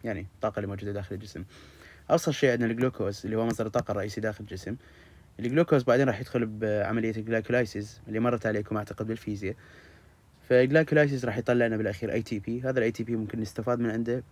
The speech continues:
كل أنحاء الجسم، اي تي بي هذا. أوكي، فيعني هاي أبسط مثال على الوظائف العديدة اللي عندها.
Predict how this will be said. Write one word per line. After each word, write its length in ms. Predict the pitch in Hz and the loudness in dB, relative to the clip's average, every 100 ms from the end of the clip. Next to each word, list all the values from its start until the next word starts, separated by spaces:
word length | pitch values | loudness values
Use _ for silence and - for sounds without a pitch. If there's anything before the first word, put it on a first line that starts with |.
| - | -4
كل 120 | 143 | -2
أنحاء 300 | 110 104 110 | 0 -2 -4
الجسم، 360 | 98 98 87 98 - - - | -4 -6 -8 -8 -8 -10 -10
اي 40 | |
تي 120 | 107 | -4
بي 140 | 104 107 | 0 0
هذا. 220 | 98 98 - - - - - - - - - - - - - | -2 -6 -8 -10 -8 -8 -8 -8 -4 -4 -6 -20 -20 -20 -6
أوكي، 240 | 110 135 127 | -2 0 0
فيعني 380 | 127 127 135 | 2 2 2
هاي 300 | 139 135 123 - | 2 2 0 -2
أبسط 280 | - - 127 - - 107 | -4 0 -2 -4 -12 -8
مثال 320 | 107 120 107 | 0 0 2
على 140 | 110 | 2
الوظائف 360 | 107 110 113 - | 2 2 0 2
العديدة 280 | 104 113 110 | 0 2 -2
اللي 140 | 104 | -4
عندها. 280 | - 101 | -6 -8